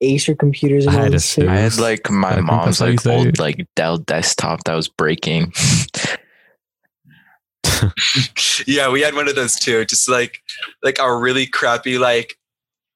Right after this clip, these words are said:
Speaker 4: like, Gen one Mac.
Speaker 3: Oh,
Speaker 4: That
Speaker 3: it's,
Speaker 4: was,
Speaker 3: it's in
Speaker 4: like,
Speaker 3: the guest room now.
Speaker 4: barely,
Speaker 3: It's
Speaker 4: like,
Speaker 3: in the
Speaker 4: that was, like, on his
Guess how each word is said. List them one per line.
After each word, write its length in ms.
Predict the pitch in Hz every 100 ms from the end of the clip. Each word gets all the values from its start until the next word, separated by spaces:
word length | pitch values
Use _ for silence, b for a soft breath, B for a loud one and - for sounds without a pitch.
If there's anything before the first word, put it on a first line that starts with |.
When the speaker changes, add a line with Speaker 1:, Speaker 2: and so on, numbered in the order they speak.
| _ -
Speaker 4:
like, 240 | 123 110
Gen 280 | - 127 127 117 117
one 380 | 120 120 120 -
Mac. 520 | 117 110 107 104 - - _ -
Speaker 3:
Oh, 180 | 143
Speaker 4:
That 80 | 151
Speaker 3:
it's, 80 | 117
Speaker 4:
was, 160 | 117 135
Speaker 3:
it's 180 | 117
in 120 | 110 156
Speaker 4:
like, 120 | 139
Speaker 3:
the 60 |
guest 320 | - 127 139 123
room 240 | 104 95
now. 300 | 90 87 95 135 -
Speaker 4:
barely, 360 | 131 127 131
Speaker 3:
It's 160 | 131 131
Speaker 4:
like, 80 | 131
Speaker 3:
in 40 |
the 60 | 127
Speaker 4:
that 60 |
was, 120 | 127 135
like, 160 | 151
on 80 | 131
his 160 | 123